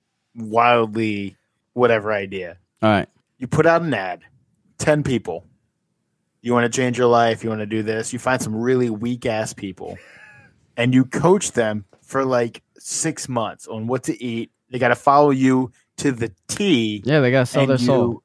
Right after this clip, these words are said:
Speaker 1: yes, and you make sure you document all the progress, pictures, weight, measurements, all that stuff. You need to build some kind of testimonials in order to sell your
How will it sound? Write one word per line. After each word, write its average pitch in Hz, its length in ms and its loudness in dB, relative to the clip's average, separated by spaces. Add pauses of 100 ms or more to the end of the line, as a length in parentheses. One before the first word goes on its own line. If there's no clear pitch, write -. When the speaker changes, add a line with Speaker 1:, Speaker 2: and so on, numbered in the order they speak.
(180)
Speaker 1:
yes, 120 540 -6
and 127 320 0
you 143 580 2
make 123 220 -4
sure 127 580 -4
you 110 500 -6
document 117 680 -2 (100)
all 127 200 6
the 127 80 2
progress, 101 580 0
pictures, 107 720 -4 (120)
weight, 127 580 2 (400)
measurements, 120 800 -2 (100)
all 123 240 6
that 104 240 0
stuff. - 400 -8 (540)
You 131 120 4
need 151 180 4
to 156 80 4
build 143 420 2
some 131 160 -4
kind 127 240 -2
of 113 100 -8
testimonials 117 1120 -2
in 123 120 -8
order 120 260 -6
to 110 220 -12
sell 110 340 -4
your 101 400 -10